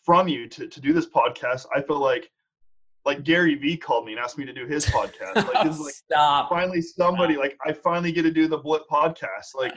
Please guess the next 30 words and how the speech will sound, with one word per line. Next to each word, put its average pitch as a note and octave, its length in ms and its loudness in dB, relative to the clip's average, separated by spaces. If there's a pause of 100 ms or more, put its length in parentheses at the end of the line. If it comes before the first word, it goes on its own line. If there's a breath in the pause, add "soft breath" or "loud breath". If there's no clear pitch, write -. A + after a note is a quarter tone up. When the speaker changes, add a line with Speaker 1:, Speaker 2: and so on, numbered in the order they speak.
(320)
Speaker 1:
this D#3+ 120 2
has D#3 120 0
Speaker 2:
<laughs> - 20 -10
Speaker 1:
been D#3+ 80 -2
on D#3+ 140 2
my D3+ 140 2
insurance D3+ 840 -10
bucket C#3 280 0
list D3+ 200 -6
for C#3+ 80 -8
a - 40 -10
couple C#3+ 260 -8
of C#3 60 -10
years, C#3 340 -6
and, A2 120 -16 (580)
um, A#2 300 0 (220)
I C#3 60 2
wasn't D3+ 280 0
gonna C#3 240 -2 (220)
ask. D3+ 360 -4
And C3+ 100 -18
so B2+ 160 -6
when B2 100 -4
I C#3+ 120 0
got C#3 220 0
the C#3+ 60 -14
request, C3+ 340 -8
I B2 40 -16
feel C3+ 120 -10
like B2+ 140 -6